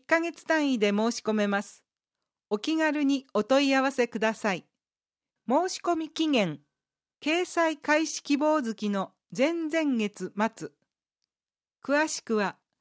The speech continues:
淀川区役所ホームページの募集バナーをクリック。問い合わせ、制作企画課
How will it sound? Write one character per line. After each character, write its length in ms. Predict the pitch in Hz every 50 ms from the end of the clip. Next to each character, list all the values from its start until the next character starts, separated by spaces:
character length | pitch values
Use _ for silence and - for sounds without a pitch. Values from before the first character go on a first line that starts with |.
| _ _ _ _ _
淀 280 | 190 226 226 294 311
川 360 | 330 339 330 320 320 311 302 302
区 140 | 302 -
役 320 | 269 277 277 277 277 - -
所 240 | - - 202 - - _
ホ 220 | - 202 247 277 311
ー 20 |
ム 160 | 320 320 311
ペ 240 | 294 320 302 294 269
ー 40 | 240
ジ 120 | 208 214
の 200 | 202 185 175 190 _ _ _ _ 160
募 140 | 202 233
集 320 | 233 - - 339 359 359 349
バ 160 | 311 330 320
ナ 300 | 302 285 262 240 220 208
ー 40 | 196
を 120 | 185 175 - _
ク 140 | _ - 220
リ 100 | 233 247
ッ 40 | - _ _ _
ク。 220 | - 185 - _ _ _ _ _ _ _ _ _ _ _ _ _ _ _ _ _ _ _ _ _ _ _ _
問 200 | - 254 277 285 269
い 60 | 269
合 80 | 254
わ 120 | 240 240 247
せ、 280 | - - 233 220 - - _ _ _ _ _ _ _
制 320 | _ - - 285 320 330 339
作 340 | - - 311 294 - 285 262
企 160 | - - -
画 160 | - 233 240 - _ _
課 240 | - 214 202 196 -